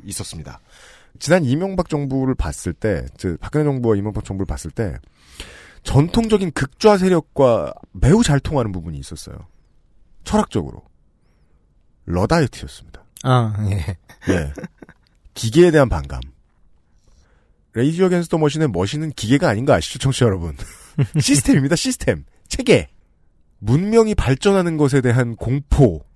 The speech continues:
Speaker 1: 그리고 그것에 대한 혐오. 그러니까 극저, 극우가 잘, 잘 통하는 모양이에요. 그래서, 에, 이렇게 발전시켜놓은 걸 다 되돌렸다. 그러는 사이에 저는,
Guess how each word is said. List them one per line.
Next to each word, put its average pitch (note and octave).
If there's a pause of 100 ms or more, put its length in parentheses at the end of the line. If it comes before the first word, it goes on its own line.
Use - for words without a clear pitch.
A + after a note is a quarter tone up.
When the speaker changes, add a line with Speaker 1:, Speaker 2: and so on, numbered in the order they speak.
(380)
Speaker 1:
그리고 B2
그것에 C#3+
대한 C#3+
혐오. A#2 (680)
그러니까 C#3+
극저, D#3
극우가 A#2
잘, E2+
잘 A2
통하는 E3+
모양이에요. G#3+ (600)
그래서, F#3+ (180)
에, C3
이렇게 D#3+
발전시켜놓은 A#2
걸 C3+
다 C3
되돌렸다. G2 (640)
그러는 C#3
사이에 B2 (300)
저는, D3